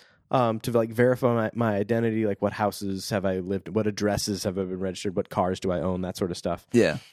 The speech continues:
Speaker 1: Uh, and then the guy was very subtle and courteous, uh, and
Speaker 2: Oh.
Speaker 1: thoroughly, uh, colorfully ex-, explained before he touched any part of me. He's like,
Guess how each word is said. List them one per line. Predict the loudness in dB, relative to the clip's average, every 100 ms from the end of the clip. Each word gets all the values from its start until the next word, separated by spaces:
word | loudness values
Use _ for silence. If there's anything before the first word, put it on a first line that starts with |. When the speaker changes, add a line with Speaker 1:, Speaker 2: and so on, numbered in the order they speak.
| -2
Speaker 1:
Uh, | 0 0 0
and | 0
then | 2 2 2 0 -4 _ _ 0
the | 4
guy | 4 4
was | 2 0
very | 0 4 6 6 4 4 2 0 -4 -14 -12
subtle | -4 -2 2 4 4 4 0 -4 _ _ _ 0
and | 0 2
courteous, | 2 2 4 2 0 -4 -16 -20 _ _
uh, | -2 0 0
and | 0 4
Speaker 2:
Oh. | 4 4 0 -2 -6
Speaker 1:
thoroughly, | 0 4 6 4 2 0 -2 -4 -6 _ _
uh, | -6 -6 -6 -12 -14 -12 -12 -14 -14
colorfully | -2 2 2 2 0 0 0 -2 -6
ex-, | -14 -14 -8
explained | -4 -2 -4 0 2 2 0 -2 -2
before | -4 -2 0 0
he | -2
touched | -2 -2 -2 -10 -10 -4
any | -2 0
part | 0 0 0
of | -2
me. | -4 -6 -8 _ -20 _ -6
He's |
like, | -4